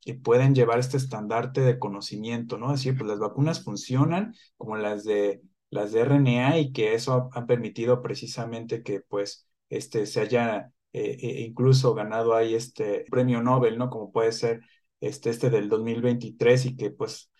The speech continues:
que, que como bien decía la doctora, ¿no? Son la, la, la aprobación de estas dos vacunas de R N A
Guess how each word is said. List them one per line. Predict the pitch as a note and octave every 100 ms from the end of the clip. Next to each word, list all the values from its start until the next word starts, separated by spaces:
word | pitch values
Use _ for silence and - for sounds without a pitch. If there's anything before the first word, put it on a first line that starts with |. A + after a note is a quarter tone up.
| _ _ -
que, | A2+ G#2
que | -
como | - A#2+ A#2
bien | B2+
decía | C3+ C3 C3
la | C3
doctora, | A2+ - C#3 A2+
¿no? | A#2 C#3+
Son | C3+ C3
la, | A#2+ A2+
la, | A2+ G#2+
la | A#2 A2
aprobación | - A#2 A#2 C3+ C#3
de | C3+
estas | C3+ C3
dos | C3
vacunas | C3 C3 C3+ C3 A#2+
de | A#2
R | B2
N | B2
A | B2